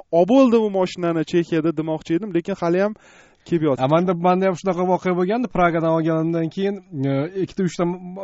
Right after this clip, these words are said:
Speaker 2: m-, nimaga bordik-da, o'sha mag-, avtosalonga. Keyin, e, oxiri o'sha bitta joyda yaxshi sharoitlar qilib bergandan keyin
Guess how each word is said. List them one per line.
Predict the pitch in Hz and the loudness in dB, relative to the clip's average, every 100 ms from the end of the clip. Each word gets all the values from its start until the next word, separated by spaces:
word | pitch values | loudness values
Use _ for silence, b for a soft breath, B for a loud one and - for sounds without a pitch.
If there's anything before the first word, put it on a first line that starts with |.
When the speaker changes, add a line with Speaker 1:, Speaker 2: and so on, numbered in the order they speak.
| 156 | -6
Speaker 2:
m-, | 165 160 | -4 -2
nimaga | 151 165 175 | -2 -2 -2
bordik-da, | 180 185 240 | -2 -4 -6
o'sha | 196 139 | -4 -2
mag-, | 143 165 | -2 -2
avtosalonga. | 143 160 139 123 104 98 - _ b b b b | -4 -4 -6 -6 -8 -12 -16 _ b b b b
Keyin, | 151 175 165 - | 0 0 -2 -12
e, | 185 156 170 | -10 -8 0
oxiri | 165 147 175 | 0 0 -4
o'sha | 151 147 | -4 -8
bitta | 135 156 | -4 -2
joyda | 151 160 156 | 0 0 0
yaxshi | 156 156 147 - 160 156 160 143 | 0 0 0 -4 -6 -6 -8 -8
sharoitlar | 131 147 147 151 | -2 -2 0 -4
qilib | 147 151 | -4 -4
bergandan | 151 151 156 151 | -2 -2 -2 -4
keyin | 190 | -6